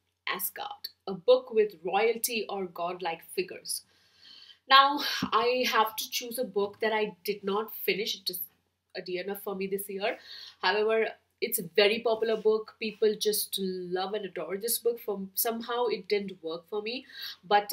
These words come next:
uh, because I've been watching a lot of reviews of that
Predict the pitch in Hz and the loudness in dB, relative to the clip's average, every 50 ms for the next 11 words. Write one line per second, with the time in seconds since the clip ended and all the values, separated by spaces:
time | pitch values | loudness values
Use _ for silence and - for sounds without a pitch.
0 | - - 175 196 202 196 190 190 - - _ _ _ _ _ - 196 175 - 247 | -2 0 2 4 4 4 2 0 -2 -8 _ _ _ _ _ -16 -10 -6 -6 -6
1 | - - - 277 262 269 277 302 330 320 - - - - 208 220 220 190 240 240 | -6 -6 -4 4 6 8 8 8 6 4 2 0 0 0 0 0 0 -2 -4 -2
2 | 220 208 202 202 196 - 247 226 233 220 196 185 185 185 202 208 208 - - 185 | 0 0 0 0 0 -2 -2 0 0 0 0 0 -2 -2 -4 -6 -6 -8 -14 -8
3 | 180 180 180 175 170 175 185 202 208 - 220 208 196 190 - - 190 190 190 - | -6 -6 -6 -6 -6 -4 -2 2 2 2 2 0 -4 -6 -6 -4 -4 -4 -4 -8